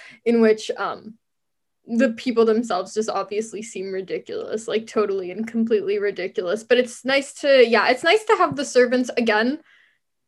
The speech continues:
The servants are a nice touch for a point I mentioned before, which is, like, we don't know what's normal for this time. So the fact that the servants are standing there almost, like, telling us how we're allowed to react, like, in a kind of a, "What,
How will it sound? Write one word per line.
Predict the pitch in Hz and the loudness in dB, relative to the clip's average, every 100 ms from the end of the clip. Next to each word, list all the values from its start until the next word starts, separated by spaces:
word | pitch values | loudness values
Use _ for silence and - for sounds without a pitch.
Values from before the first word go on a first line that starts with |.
| - | -4
The | 247 330 | 0 0
servants | 311 311 370 381 | 0 0 0 2
are | 339 | 2
a | |
nice | 269 254 254 | 2 2 0
touch | 240 226 226 | -2 -2 0
for | 247 233 | 2 2
a | - 220 | 2 0
point | 214 - 233 220 | -2 -2 0 2
I | |
mentioned | 214 208 226 220 214 | 0 -2 -2 -2 0
before, | 214 202 190 254 | -2 -4 0 0
which | 254 240 | 0 -2
is, | 247 226 | -4 0
like, | 214 214 | 0 0
we | 220 247 | 0 0
don't | 277 - | 0 2
know | 233 220 220 | 4 6 6
what's | 214 214 - | 4 0 -8
normal | 214 208 208 240 285 | -6 -2 -2 -2 -4
for | - 320 | -4 -6
this | 320 320 - | -6 -8 -8
time. | 339 349 415 - - - | -2 0 0 -4 -18 -6
So | 240 | 2
the | 254 | 2
fact | 254 254 262 - | 4 2 0 -10
that | 302 - | -8 0
the | 254 233 | 0 0
servants | - 247 254 262 226 | 4 4 4 2 2
are | 226 | 0
standing | - 220 220 247 262 | 0 2 4 2 2
there | 294 - | 2 2
almost, | 233 240 247 247 | 2 2 2 0
like, | 233 233 | -2 -4
telling | - 226 233 240 | -2 2 2 0
us | 233 | -2
how | - - 220 | -6 0 2
we're | 233 226 | 4 4
allowed | 208 202 190 220 | 2 0 -2 -2
to | - 220 | -4 -4
react, | 196 185 165 240 311 - | -2 -4 0 0 -2 -4
like, | 254 233 | -2 0
in | 240 | 0
a | 226 | -2
kind | 233 233 | -2 -2
of | 226 | 0
a, | 196 160 - | -2 -4 -6
"What, | - 247 277 | -8 -6 -6